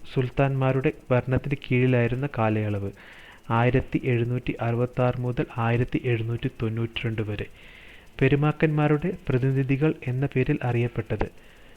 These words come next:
കൊയിലധികാരികൾ. വേണാടിനെ തിരുവിതാംകൂർ എന്ന ആധുനിക രാജ്യമാക്കി മാറ്റിയ ഭരണാധികാരി മാർത്താണ്ഡവർമ്മ. പെരുമാളിനെ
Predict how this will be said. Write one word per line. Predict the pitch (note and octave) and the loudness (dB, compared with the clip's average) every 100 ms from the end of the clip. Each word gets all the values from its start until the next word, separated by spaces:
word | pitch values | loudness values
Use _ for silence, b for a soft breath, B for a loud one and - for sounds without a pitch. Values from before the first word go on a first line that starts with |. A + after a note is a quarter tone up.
| B - | B -4
കൊയിലധികാരികൾ. | B2+ C3 C3+ B2 A#2+ A2+ G#2 - - - B B B B B - - - - - - B B B B B | 0 2 2 2 2 2 0 -4 -8 -12 B B B B B -20 -20 -20 -20 -20 -20 B B B B B
വേണാടിനെ | C3 C3+ C#3+ D3+ D3 D3 D#3+ | 2 4 6 4 4 4 0
തിരുവിതാംകൂർ | - C3 B2+ C3+ C#3+ C#3 C#3 D#3 - | 0 0 4 4 4 2 2 -2 0
എന്ന | C3+ C#3+ - | 0 0 0
ആധുനിക | B2 A#2+ C#3 C#3 C#3+ | 0 2 2 2 4
രാജ്യമാക്കി | B2+ B2+ C#3 C3 B2+ C#3+ | 4 4 2 0 -2 -2
മാറ്റിയ | B2+ B2 - D3 | -2 -2 2 2
ഭരണാധികാരി | C3 A#2+ A#2+ B2 A#2 A2 G#2+ - B B B B B | 4 0 2 2 2 0 -4 -6 B B B B B
മാർത്താണ്ഡവർമ്മ. | - B2 - C3+ B2+ A#2 G#2 G2 G2+ - B B B B | 0 2 2 0 2 0 -2 -6 -8 -14 B B B B
പെരുമാളിനെ | - C3 C3+ C#3+ C#3+ C#3+ D3+ | 0 2 4 4 4 4 2